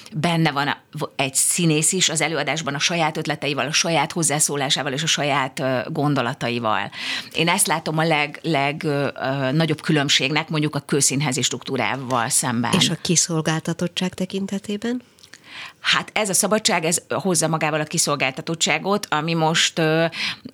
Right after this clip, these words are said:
Speaker 1: egy ilyen, ö, új, újfajta kapitalista módon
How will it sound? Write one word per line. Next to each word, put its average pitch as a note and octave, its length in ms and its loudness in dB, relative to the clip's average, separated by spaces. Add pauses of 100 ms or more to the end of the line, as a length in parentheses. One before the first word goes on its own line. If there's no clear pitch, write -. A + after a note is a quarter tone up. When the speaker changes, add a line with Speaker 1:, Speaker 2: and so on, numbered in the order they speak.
(480)
Speaker 1:
egy E3 160 -2
ilyen, D#3+ 340 2
ö, D#3 300 2 (100)
új, G3 220 4
újfajta D#3 840 2
kapitalista D#3 640 0
módon E3 580 2